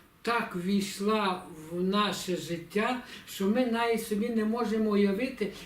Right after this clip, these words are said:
як це українці можуть жити без вишитих, е, рушників, сорочок, подушок. Ми просто це собі не можемо уявити. І весь світ нас восприймає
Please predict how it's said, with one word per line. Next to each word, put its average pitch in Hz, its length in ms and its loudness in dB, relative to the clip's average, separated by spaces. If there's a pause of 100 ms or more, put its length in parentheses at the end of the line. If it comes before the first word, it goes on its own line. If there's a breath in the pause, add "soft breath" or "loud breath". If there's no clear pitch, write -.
(100)
як 214 380 -2
це 220 100 4
українці 202 1000 4 (320 loud breath)
можуть 220 500 0
жити 247 360 -2
без 202 300 2
вишитих, 247 720 -2 (400 loud breath)
е, 196 220 2
рушників, 214 840 2
сорочок, 208 1040 2
подушок. 214 720 -2 (220 loud breath)
Ми 202 140 2
просто 226 400 -2
це 214 220 0
собі 202 300 2
не 208 140 2
можемо 196 460 4
уявити. 185 640 2 (300 loud breath)
І 196 140 0
весь 233 380 0
світ 233 360 0
нас 180 480 0
восприймає 175 840 -2